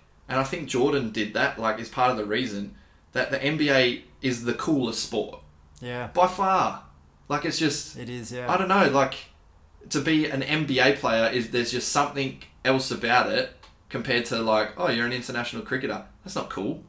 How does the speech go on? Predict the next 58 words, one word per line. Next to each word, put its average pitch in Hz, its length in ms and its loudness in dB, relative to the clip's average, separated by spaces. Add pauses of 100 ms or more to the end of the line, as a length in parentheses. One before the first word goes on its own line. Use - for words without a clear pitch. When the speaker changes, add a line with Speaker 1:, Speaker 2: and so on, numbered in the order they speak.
Speaker 2:
Yeah, 113 300 -8
if 147 160 -4
you, 165 260 4
if 151 140 -2
you 180 160 4
Speaker 1:
Yeah, 156 60 6
Speaker 2:
were 139 60 4
good - 0 -
Speaker 1:
N - 120 4
B 147 40 4
A - 40 4
Speaker 2:
in 143 60 2
all 139 160 4
those 127 180 0
sports 120 500 -2
and 135 80 -2
you 127 60 0
had 117 100 -2
the 123 80 -6
choice, 123 680 -4
you 131 160 0
would 131 120 0
definitely 135 400 0
go, 233 60 2
Speaker 1:
I 240 60 2
don't 120 100 0
know, 262 60 4
Speaker 2:
"I'm 269 180 6
going 208 120 2
Speaker 1:
like, - 100 2
Speaker 2:
for - 80 -6
N 131 140 -4
B 127 100 -2
A." - 100 2
Speaker 1:
N 226 140 2
B 214 60 4
A 220 100 6
is, 214 240 2
there's 180 220 4
just 175 200 -2
something 202 380 2
about 160 340 4
the 151 120 -2
N 156 180 0
B 139 140 2
A 147 260 4
and, 131 200 -2
like, 127 400 0
the 117 280 2
stardom, 135 1080 4
the, 113 600 0
the 123 100 -4
players, 135 760 4
the, 120 400 0 (380)
I 139 120 2
just 165 200 -2
feel 156 220 0
like 139 200 2